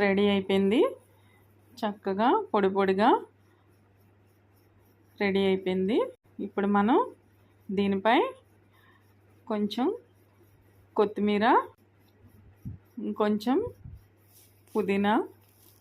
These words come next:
వేసుకుని స్టవ్ ఆఫ్ చేసుకోవాలి. చూడండి, ఎంతో కమ్మనైన కొబ్బరి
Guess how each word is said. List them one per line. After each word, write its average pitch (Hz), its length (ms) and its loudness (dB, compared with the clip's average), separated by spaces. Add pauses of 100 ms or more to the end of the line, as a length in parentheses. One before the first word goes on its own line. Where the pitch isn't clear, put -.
(120)
వేసుకుని 196 560 0 (360)
స్టవ్ 214 340 4
ఆఫ్ 196 180 2
చేసుకోవాలి. 196 580 0 (340)
చూడండి, 233 460 -2 (220)
ఎంతో 208 320 0 (1120)
కమ్మనైన 214 580 4 (400)
కొబ్బరి 202 320 2